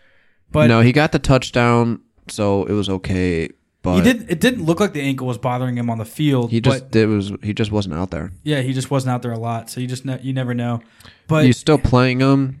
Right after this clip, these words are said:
Speaker 1: Oh, yeah.
Speaker 2: And
Speaker 1: You have to.
Speaker 2: Michael Thomas, act-, I mean, I brought this up. I wasn't really nervous about Michael Thomas last
Speaker 1: Yeah.
Speaker 2: week with, with Jameis or Taysom.
Speaker 1: Yeah.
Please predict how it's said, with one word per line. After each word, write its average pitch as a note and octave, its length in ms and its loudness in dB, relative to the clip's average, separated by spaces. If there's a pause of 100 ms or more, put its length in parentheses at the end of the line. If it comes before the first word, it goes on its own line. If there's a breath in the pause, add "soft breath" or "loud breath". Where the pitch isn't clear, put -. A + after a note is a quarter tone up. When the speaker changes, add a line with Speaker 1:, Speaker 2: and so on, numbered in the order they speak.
(140)
Speaker 1:
Oh, D#3+ 60 -2
yeah. A2 200 -4 (120)
Speaker 2:
And G#2 140 -2
Speaker 1:
You B2+ 60 2
have A#2+ 180 0
to. A2+ 60 -2
Speaker 2:
Michael A#2 200 4
Thomas, A2+ 500 0
act-, A2 300 0
I G#2 140 2
mean, G#2+ 180 0
I G#2+ 80 2
brought G#2+ 220 4
this G2+ 160 -6
up. G2+ 160 -4
I F#2+ 80 0
wasn't G#2 260 -4
really G#2+ 180 -2
nervous F#2+ 380 -4
about F2 180 -8
Michael D#2+ 220 -8
Thomas F2 640 -8
last E2 300 -2
Speaker 1:
Yeah. - 40 -6
Speaker 2:
week D#2+ 400 -8
with, E2 200 -6 (320)
with G#2+ 220 0
Jameis G#2 380 -4
or G#2 160 -4
Taysom. F2 480 -8 (260)
Speaker 1:
Yeah. A#2 260 -4